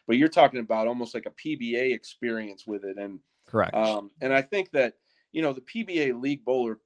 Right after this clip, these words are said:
Speaker 1: Certification Program, and I'm, y-, you're bringing this up, and it's just making me think, but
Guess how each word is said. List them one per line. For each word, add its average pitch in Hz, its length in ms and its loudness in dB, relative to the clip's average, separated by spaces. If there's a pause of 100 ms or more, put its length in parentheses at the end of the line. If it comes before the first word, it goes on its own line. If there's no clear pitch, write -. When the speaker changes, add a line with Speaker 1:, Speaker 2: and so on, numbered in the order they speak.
Speaker 1:
Certification 120 800 -6
Program, 113 680 -4
and 123 80 2
I'm, 147 160 4 (160)
y-, 135 160 -8 (140)
you're 156 180 6
bringing 151 300 4
this 117 160 -6
up, 143 180 6
and 110 80 -6
it's 107 100 -10
just 120 180 -10
making 113 260 -4
me 101 80 -8
think, 139 460 -2
but 104 180 2